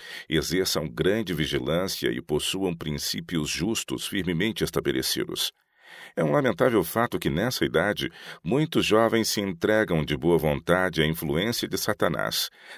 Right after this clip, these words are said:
mas resistem ao Espírito de Deus. Em muitos casos, hábitos errôneos se tornaram tão solidamente estabelecidos que os maiores esforços por parte dos líderes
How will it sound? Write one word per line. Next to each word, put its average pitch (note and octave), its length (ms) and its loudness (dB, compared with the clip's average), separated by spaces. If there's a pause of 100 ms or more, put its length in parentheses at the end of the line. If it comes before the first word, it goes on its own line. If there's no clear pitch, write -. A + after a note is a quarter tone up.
mas D2 220 0
resistem D2+ 800 -2
ao A#1 140 -4
Espírito - 580 -4
de - 120 -8
Deus. - 480 -2 (880)
Em C#2 160 0
muitos F2+ 400 -4
casos, E2+ 520 -2
hábitos F2 480 0
errôneos F2 640 0
se - 100 -2
tornaram D2+ 560 0
tão A2+ 300 -2
solidamente F#2+ 800 -2
estabelecidos - 880 -2 (380)
que A#2+ 80 -4
os A#2+ 100 -2
maiores A2+ 400 0
esforços D#2+ 640 -2
por C#2+ 220 -4
parte F2 420 -2
dos C#2 220 -4
líderes D#2+ 480 0